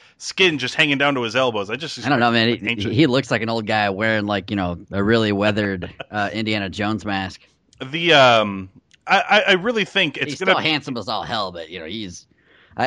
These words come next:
Speaker 2: I, I think if they had waited another year and a half, he, he might have tipped to where he started looking like an old lady. Like, old men hit that age where they start looking like old women.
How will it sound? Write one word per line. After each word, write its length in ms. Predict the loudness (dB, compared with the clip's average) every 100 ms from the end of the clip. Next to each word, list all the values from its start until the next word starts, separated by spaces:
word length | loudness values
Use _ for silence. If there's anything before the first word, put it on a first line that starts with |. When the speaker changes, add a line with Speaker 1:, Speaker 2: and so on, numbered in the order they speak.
| 0
Speaker 2:
I, 120 | 0
I 120 | 0
think 280 | 0 0 0
if 120 | -4 4
they 80 |
had 100 | 4 6
waited 360 | 4 4 4
another 220 | 2 0
year 260 | -2 -4 -6
and 100 | -6
a 40 | -4
half, 380 | -2 -4 -6 -12
he, 160 | -10
he 120 | -4
might 160 | -2 -2
have 120 | -4
tipped 440 | -6 -6 -6 -12 -10
to 60 |
where 100 | -8 -6
he 120 | -8
started 360 | -2 0 0
looking 280 | 0 -2 0
like 160 | -2 0
an 80 | 0
old 140 | 0
lady. 360 | 0 2 0 -2
Like, 160 | -6 -4
old 200 | -2 0
men 180 | 2 2
hit 140 | 2
that 160 | 2 2
age 240 | 0 -2
where 80 | -4
they 40 | -6
start 200 | -4 -4
looking 220 | -2 0
like 140 | 0 0
old 160 | 2
women. 360 | 4 4 2